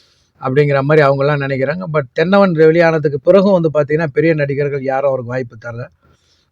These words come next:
But நிச்சயமா தவிர்க்க முடியாத ஒரு இசையமைப்பாளர். ஆம்,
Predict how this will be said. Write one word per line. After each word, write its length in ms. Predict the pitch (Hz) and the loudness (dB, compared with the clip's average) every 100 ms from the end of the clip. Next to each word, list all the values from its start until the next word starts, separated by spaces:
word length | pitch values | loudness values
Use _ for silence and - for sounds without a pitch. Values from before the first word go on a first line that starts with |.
| - | -18
But 60 | 117 | -10
நிச்சயமா 500 | 131 160 214 202 202 190 | -6 0 4 4 4 2
தவிர்க்க 360 | - 180 208 196 | 2 2 4 2
முடியாத 400 | 175 165 160 165 | 2 4 4 6
ஒரு 140 | 147 | 4
இசையமைப்பாளர். 760 | 135 123 151 139 123 131 135 - _ _ _ _ _ | 2 0 0 -2 -4 -4 -4 -6 _ _ _ _ _
ஆம், 1080 | 131 131 127 127 127 127 127 127 120 110 - | -6 -4 -2 -4 -4 -6 -6 -8 -8 -12 -20